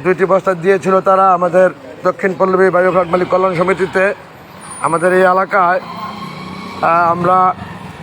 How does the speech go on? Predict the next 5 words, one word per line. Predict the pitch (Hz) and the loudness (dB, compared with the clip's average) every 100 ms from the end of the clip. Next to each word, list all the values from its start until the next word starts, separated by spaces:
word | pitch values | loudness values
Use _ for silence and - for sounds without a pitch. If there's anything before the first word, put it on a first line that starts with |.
| - - - - - | -18 -18 -18 -18 -2
ওই | 156 165 156 - 135 | 2 2 0 -4 -10
ব্লিচিং | 175 196 175 214 | -4 -2 0 0
দিয়ে, | 196 214 214 202 - - - - - - - - - - - - - - - - - | 2 2 2 2 -2 -10 -20 -20 -20 -20 -20 -20 -18 -18 -16 -16 -16 -16 -14 -12 -2
আহ, | 147 151 147 | 2 2 2
দুর্গন্ধ | 175 190 208 196 190 202 202 | 2 2 2 2 4 6 4